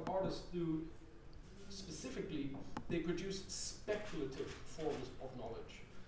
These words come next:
Knowledge that progress into a future time, look towards a horizon of potentiality, rather than the present or indeed the past. And this began to interest me in the context of what the Jerusalem show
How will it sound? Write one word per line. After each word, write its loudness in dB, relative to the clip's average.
Knowledge 6
that 4
progress 2
into 0
a 0
future -4
time, -2
look 6
towards 2
a -4
horizon 4
of -6
potentiality, -2
rather 4
than 2
the 0
present 2
or 2
indeed 2
the -4
past. 0
And 6
this 4
began 4
to 2
interest 6
me 8
in 6
the 6
context 6
of 4
what 8
the 4
Jerusalem 4
show 2